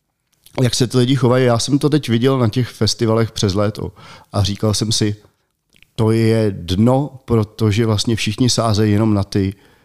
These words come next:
jako koně. Jo, že prostě festival je plný, eh, agrokapel, který prostě zaručeně přitáhnou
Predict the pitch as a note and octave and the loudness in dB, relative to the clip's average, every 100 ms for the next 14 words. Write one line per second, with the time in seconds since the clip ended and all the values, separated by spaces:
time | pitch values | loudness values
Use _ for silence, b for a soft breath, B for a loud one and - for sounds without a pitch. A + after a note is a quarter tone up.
0 | b G2 - G2+ - F#2+ D#2+ - _ _ | b -10 -6 -6 -2 -4 -4 -10 _ _
1 | _ _ _ - F#2 G2 F#2+ G2+ G#2+ G#2+ | _ _ _ -4 -2 -2 -4 -6 -4 -6
2 | - A2 G#2 - A2 - A#2+ A2+ A2+ - | -2 -2 -2 -4 -6 -2 0 2 0 0
3 | A#2 G#2+ A2+ G#2 B B C3 B _ A2 | -2 2 2 0 B B -20 B _ -2
4 | G2+ F#2+ G2 - - G2+ F2+ A2+ G#2 A#2 | 0 0 -2 -8 -6 -4 0 0 0 -2
5 | - A2+ A2+ - B2 A#2 G#2 A2 - A2+ | 0 2 2 0 0 0 0 -2 0 0
6 | A2 G#2+ A2 - A2+ G2+ G2 A2 G#2+ G#2+ | 2 2 0 0 0 0 -4 -2 0 2
7 | G#2+ G2+ | 2 0